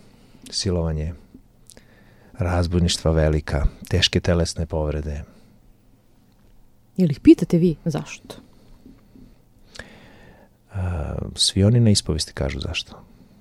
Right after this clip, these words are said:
Speaker 1: Am, u početku je bilo najviše narkomana. Oni koji su ili prodavali,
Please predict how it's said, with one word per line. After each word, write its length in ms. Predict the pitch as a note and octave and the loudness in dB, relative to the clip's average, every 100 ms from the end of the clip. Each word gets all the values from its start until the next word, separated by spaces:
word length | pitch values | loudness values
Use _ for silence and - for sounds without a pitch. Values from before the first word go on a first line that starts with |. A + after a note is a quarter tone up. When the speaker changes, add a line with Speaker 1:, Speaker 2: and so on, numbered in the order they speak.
| _ _ _ _ - - - - - - - - - - - _ _ _ - - | _ _ _ _ -20 -20 -20 -20 -20 -20 -20 -20 -20 -20 -20 _ _ _ -20 -16
Speaker 1:
Am, 340 | G2 E2+ - - | -8 -6 -6 -6
u 60 | - | -6
početku 560 | - - A2+ - - | -6 2 2 2 6
je 100 | A#2+ | 6
bilo 400 | F2 G#2+ A#2+ A2+ - _ - - _ _ _ | 8 8 10 8 6 _ -20 -20 _ _ _
najviše 480 | - F#2+ F2+ E2 - | 0 4 4 2 2
narkomana. 560 | D#2+ C2+ - - A#2 A#2 - - - _ _ _ - - _ - | 0 -2 -8 -10 -10 -12 -18 -20 -20 _ _ _ -20 -20 _ -10
Oni 200 | - - | -6 -6
koji 280 | - B1+ A#1+ | -6 -6 -4
su 440 | - - A1+ - - - | -4 -4 -4 -6 -10 -6
ili 240 | F#2 F2+ | -2 0
prodavali, 640 | - E2 F#2 A2+ A2+ G#2+ | 2 4 6 6 6 4